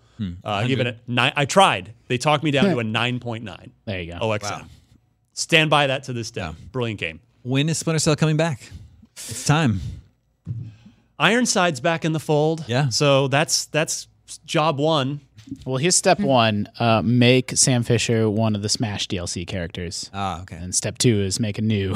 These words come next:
Speaker 3: <laughs> Splinter Cell game.
Speaker 1: <laughs>
Speaker 3: What could, could possibly go wrong? Like, why? <laughs> Who would, who would be against it?
Speaker 1: Mm-hmm.
Speaker 3: Nintendo, Xbox, just make it happen.
Speaker 2: Let's get that, uh, Chaos Theory backwards
Speaker 3: Ubisoft.
Speaker 2: compatible
Speaker 1: Hmm.
Speaker 2: for, uh, on
Speaker 1: That
Speaker 2: Xbox.
Speaker 1: first, yeah.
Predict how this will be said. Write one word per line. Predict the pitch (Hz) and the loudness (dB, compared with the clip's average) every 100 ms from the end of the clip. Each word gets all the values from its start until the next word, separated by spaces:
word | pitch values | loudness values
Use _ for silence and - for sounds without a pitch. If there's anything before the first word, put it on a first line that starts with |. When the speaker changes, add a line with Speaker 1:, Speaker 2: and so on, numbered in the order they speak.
| - | -6
Speaker 3:
<laughs> | - | 0
Splinter | - 160 110 196 | 2 4 4 4
Cell | 214 - | 4 0
game. | 220 - 285 | -2 -2 -6
Speaker 1:
<laughs> | - - - - 170 - 156 143 | -6 -18 -20 -10 -8 -8 -10 2
Speaker 3:
What | 196 220 | 4 4
could, | 220 | 2
could | 208 | 4
possibly | 208 196 190 185 | 6 6 4 4
go | 175 | 4
wrong? | 175 135 | 4 2
Like, | 123 143 | 2 2
why? | 147 147 | 4 4
<laughs> | - - 233 196 - | 2 -6 -2 -2 0
Who | 220 | 2
would, | 202 | 2
who | 185 185 | 0 0
would | 185 | 0
be | 175 | 0
against | 190 196 160 - | 0 0 -6 -8
it? | - 123 | -16 -8
Speaker 1:
Mm-hmm. | 104 92 87 - _ - | -6 -6 -10 -14 _ 0
Speaker 3:
Nintendo, | 165 170 180 190 202 190 - - | 2 6 8 10 8 4 -8 -6
Xbox, | 165 - - 175 - | -4 -2 0 0 -2
just | - 175 - 135 - | -8 -6 -6 -8 -8
make | 175 | -8
it | 170 | -6
happen. | 165 90 107 | -8 -8 -4
Speaker 2:
Let's | 147 - | -2 2
get | 190 190 | 0 2
that, | 185 170 175 | 0 0 -2
uh, | 156 | -2
Chaos | 147 165 165 165 | -2 -4 -4 -4
Theory | 165 160 147 | -4 -2 -2
backwards | 143 135 139 | 0 0 -2
Speaker 3:
Ubisoft. | 156 | -4
Speaker 2:
compatible | 139 143 143 151 165 170 - | -6 -2 -2 -2 -6 -8 -6
Speaker 1:
Hmm. | 107 92 85 _ | -6 -6 -10 _
Speaker 2:
for, | _ 120 120 120 | _ -8 -6 -4
uh, | 117 120 | -4 -4
on | 117 | -4
Speaker 1:
That | 117 - | -4 -4
Speaker 2:
Xbox. | - 123 | -2 0
Speaker 1:
first, | 110 110 - | -2 -4 -6
yeah. | 87 | -10